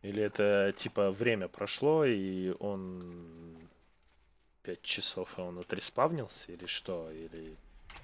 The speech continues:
или, или, или об куда? А нет, это чё-то другое. Хотя подойди ближе, тёплое создание, подойди ближе.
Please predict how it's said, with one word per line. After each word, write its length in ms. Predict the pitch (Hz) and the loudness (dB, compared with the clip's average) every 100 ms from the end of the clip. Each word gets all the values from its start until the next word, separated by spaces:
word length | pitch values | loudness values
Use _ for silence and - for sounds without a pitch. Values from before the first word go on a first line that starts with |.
| - - - 92 | -18 -18 -14 -6
или, 220 | 92 95 | -4 -4
или, 400 | - 101 117 110 - | -4 0 2 2 0
или 400 | 120 135 143 - | 4 8 8 6
об 180 | 113 - | -4 -4
куда? 400 | - 143 120 87 - - - - - - - - - - - - - _ _ _ _ _ _ _ _ _ _ _ _ | -2 4 4 4 -6 -20 -20 -20 -20 -20 -20 -20 -20 -20 -20 -20 -20 _ _ _ _ _ _ _ _ _ _ _ _
А 120 | 101 | -4
нет, 260 | 123 101 - | -2 -4 -8
это 100 | 87 | -10
чё-то 220 | - 101 | -8 -6
другое. 420 | 113 110 95 87 - _ _ - | -4 -4 -4 -6 -8 _ _ -16
Хотя 420 | - - - - 190 180 - _ _ _ _ _ _ _ _ _ _ _ _ _ _ _ _ _ _ - _ _ _ _ _ - - - - - - - - - - | -14 -10 -6 -4 -4 -6 -10 _ _ _ _ _ _ _ _ _ _ _ _ _ _ _ _ _ _ -20 _ _ _ _ _ -16 -14 -12 -12 -12 -10 -10 -8 -8 -2
подойди 300 | 104 117 170 | 0 4 4
ближе, 320 | 190 208 180 | 8 8 8
тёплое 300 | 175 147 135 | 4 6 4
создание, 440 | - 127 151 175 | 4 6 8 8
подойди 380 | - 131 120 123 | 6 6 6 6
ближе. 380 | 117 131 117 | 6 6 6